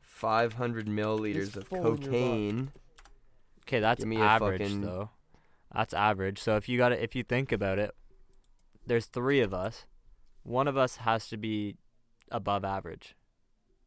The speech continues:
Speaker 2: You would assume so, right?
Speaker 3: Now the question
Speaker 1: I
Speaker 3: is,
Speaker 1: think
Speaker 3: which one is that?
Speaker 2: Who's got the most diverse hoop?
Speaker 3: The most range, yeah.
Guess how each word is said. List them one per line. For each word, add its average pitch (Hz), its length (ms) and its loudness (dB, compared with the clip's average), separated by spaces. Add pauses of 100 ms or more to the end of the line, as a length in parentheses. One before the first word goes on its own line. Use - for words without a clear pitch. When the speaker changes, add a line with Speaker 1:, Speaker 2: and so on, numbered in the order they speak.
(440)
Speaker 2:
You 160 120 -6
would 147 80 -2
assume 190 360 -8
so, 101 320 -10
right? 156 180 -6 (1000)
Speaker 3:
Now 117 120 2
the 110 160 0
question 139 440 2
Speaker 1:
I 107 100 2
Speaker 3:
is, 143 120 2
Speaker 1:
think 190 220 -4 (680)
Speaker 3:
which 147 480 0 (680)
one 110 420 0 (1040)
is 110 220 0
that? 104 300 0 (220)
Speaker 2:
Who's 160 180 4
got 175 200 8
the 175 60 2
most 165 260 6 (340)
diverse 123 520 4
hoop? 131 320 0 (680)
Speaker 3:
The 113 60 -8
most 117 240 0
range, 101 360 -4
yeah. 101 180 0